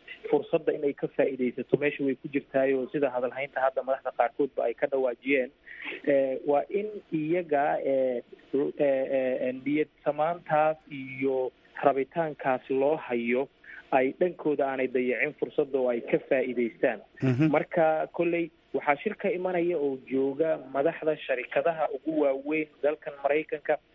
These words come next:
Speaker 1: In ka badan saddex boqol oo sharikadood madaxdooda baa imanaysa.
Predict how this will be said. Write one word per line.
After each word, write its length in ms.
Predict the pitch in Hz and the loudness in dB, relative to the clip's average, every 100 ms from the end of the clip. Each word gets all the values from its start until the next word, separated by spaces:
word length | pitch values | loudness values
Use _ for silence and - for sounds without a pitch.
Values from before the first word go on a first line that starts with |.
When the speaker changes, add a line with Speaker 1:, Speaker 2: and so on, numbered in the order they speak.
| - - | -8 -2
Speaker 1:
In 120 | 160 | 0
ka 120 | 170 | 0
badan 260 | 156 147 143 | 0 0 0
saddex 280 | 165 151 151 | -2 -2 -2
boqol 400 | - 143 - 156 156 | -2 -2 2 0 2
oo 140 | 147 | -2
sharikadood 640 | - 143 139 - 139 147 - - _ - | 0 -2 -2 0 2 2 0 -10 _ -2
madaxdooda 520 | 135 147 - 147 135 | 2 2 2 -2 0
baa 160 | 131 127 | 0 0
imanaysa. 560 | 131 151 147 139 147 | 0 0 0 0 -2